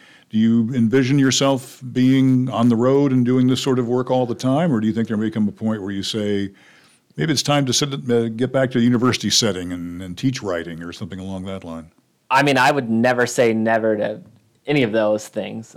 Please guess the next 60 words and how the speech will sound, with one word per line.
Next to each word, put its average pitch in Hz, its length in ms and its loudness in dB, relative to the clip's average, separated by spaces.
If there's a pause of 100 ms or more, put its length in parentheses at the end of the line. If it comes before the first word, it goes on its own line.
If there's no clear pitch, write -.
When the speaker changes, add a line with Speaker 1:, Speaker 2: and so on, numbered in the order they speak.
Speaker 2:
Um, 101 460 -2 (400)
I 143 60 -2
mean, 165 100 4
I 147 80 2
do 156 140 0
think 185 200 -2
teaching 160 400 -2
would 123 220 -2
be 131 120 0
fun 123 300 0
someday. 98 640 -10
There's 120 200 0
also 131 460 4
a 117 60 0
part 123 200 0
of 120 80 0
me 120 200 0
that 107 420 -2
likes 113 300 -2
the 120 180 0
idea 110 420 2
of 107 360 -2
this 104 400 -6 (320)
on 107 180 -2
again, 110 320 2
off 110 280 0
again. 107 400 0
You 120 100 -2
know, 110 120 0
if 110 100 -2
I 131 80 2
could 135 140 0
write 123 460 2
a 127 80 0
new 123 180 4
book 123 280 2
every 113 240 2
two 120 240 -2
or 113 80 2
three 110 260 0
years 110 380 2
and 113 180 -2
then 104 160 -2
fill 110 280 2
in 110 80 2
the 110 80 0
gaps 104 480 -4
with 107 200 -2
freelance 120 500 -2
work, 131 260 -2
like, 113 240 -4
that 127 260 0
seems 143 280 0
like 117 100 0
a 110 60 -4
pretty 107 260 -2
ideal 107 400 -2
life 110 280 -2
to - 100 -14
me. - 220 -16